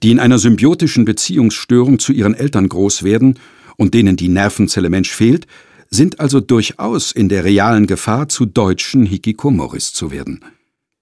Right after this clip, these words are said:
Die Entwicklung in Japan zeigt dabei unter anderem, dass die betroffenen Menschen nach einiger Zeit des totalen Rückzugs auch erhebliches Aggressionspotenzial entwickeln,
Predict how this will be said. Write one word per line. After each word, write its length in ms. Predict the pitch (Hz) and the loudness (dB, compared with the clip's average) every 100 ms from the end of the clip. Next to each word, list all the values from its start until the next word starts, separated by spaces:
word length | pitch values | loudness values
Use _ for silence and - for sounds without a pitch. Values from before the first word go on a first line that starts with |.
| _ | _
Die 60 | 87 | -6
Entwicklung 380 | 80 139 151 135 | 0 0 4 4
in 120 | 98 | 4
Japan 400 | 104 117 156 160 | 2 0 0 -2
zeigt 300 | - 127 - | -2 -4 -4
dabei 240 | 123 117 | -4 -2
unter 280 | 107 95 101 | -2 -2 0
anderem, 380 | 98 113 127 131 - - _ _ _ _ | 2 4 4 2 0 -20 _ _ _ _
dass 140 | 101 | -4
die 100 | - | 0
betroffenen 500 | 123 117 131 156 165 | 0 0 0 2 4
Menschen 280 | 107 120 - | 4 2 2
nach 220 | 127 98 | 0 0
einiger 320 | - 139 131 - | 0 0 0 -2
Zeit 260 | 117 113 | -4 -4
des 140 | 110 - | -4 -4
totalen 460 | 107 - 120 113 | -6 -2 0 0
Rückzugs 800 | 92 92 - - 120 147 - - _ | 0 -4 -6 -4 -2 -2 -8 -10 _
auch 240 | 110 98 - | -4 -4 -4
erhebliches 760 | 107 95 156 135 110 104 - | -4 0 0 -2 -6 -6 -8
Aggressionspotenzial 1160 | - - 95 - - 139 - 80 78 71 87 78 | -12 -8 -8 -6 -6 -6 -6 -10 -8 -8 -6 -6
entwickeln, 500 | 78 98 90 85 | -6 -4 -4 -4